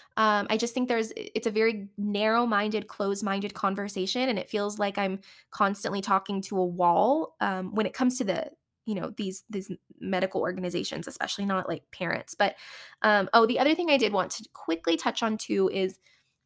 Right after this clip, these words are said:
the t-, um, the back to sleep thing, which the, we talked about this with Hal-, um, Hallie Bolkin in one of the podcast episodes from season three.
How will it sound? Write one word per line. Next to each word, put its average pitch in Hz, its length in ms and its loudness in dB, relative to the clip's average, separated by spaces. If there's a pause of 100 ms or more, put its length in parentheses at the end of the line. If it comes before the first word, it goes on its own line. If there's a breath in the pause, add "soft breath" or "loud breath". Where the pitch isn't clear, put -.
(140)
the 214 140 2
t-, - 180 -6
um, 196 540 0 (140)
the 190 260 -4
back 220 380 6
to 247 80 -2
sleep 185 400 0
thing, - 340 -6
which - 280 0 (1000 loud breath)
the, 208 400 -6
we 240 100 -2
talked 269 300 4
about 294 120 4
this 269 220 8
with 220 140 -2
Hal-, 214 440 -2
um, 190 460 2
Hallie 208 560 0
Bolkin 202 560 0 (320)
in 202 240 0
one 196 140 2
of 190 200 -2 (360)
the - 60 -20
podcast 208 420 0
episodes 196 340 -2
from 202 160 -4
season 196 340 -4
three. 190 320 -2